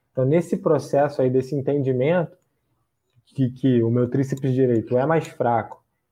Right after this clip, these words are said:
e ele é o dominante, é o que eu uso, que eu só, eu dou passe de uma mão, mas também só com a mão direita. Eu dou passe de,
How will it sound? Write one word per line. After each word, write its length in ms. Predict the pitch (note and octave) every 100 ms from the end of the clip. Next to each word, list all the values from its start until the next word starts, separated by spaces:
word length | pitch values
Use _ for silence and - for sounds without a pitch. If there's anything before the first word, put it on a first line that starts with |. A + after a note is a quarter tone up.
| _ _
e 120 | C3
ele 300 | C3+ D#3 D3+
é 120 | C#3
o 80 | F3+
dominante, 840 | D#3 C#3 B2 C#3 F3+ D#3 - - _
é 100 | B2+
o 100 | C3+
que 100 | C3+
eu 120 | B2+ C3
uso, 380 | D3+ A2 G#2 - _ _ _
que 80 | B2
eu 60 |
só, 160 | - C3+
eu 100 | A#2
dou 160 | C#3
passe 280 | C3+ C#3 C3+
de 80 | B2+
uma 160 | B2+ C3+
mão, 180 | E3+
mas 160 | B2+ G#2
também 260 | A#2+ B2 B2+
só 180 | C3
com 100 | C3
a 20 | C#3+
mão 140 | C#3+
direita. 600 | D3+ C3+ B2+ G#2 - G#2+ _ _ _ _
Eu 100 | A#2+
dou 140 | B2 B2
passe 480 | B2+ A#2+ C3 B2 A#2+
de, 360 | A2 A#2 A2+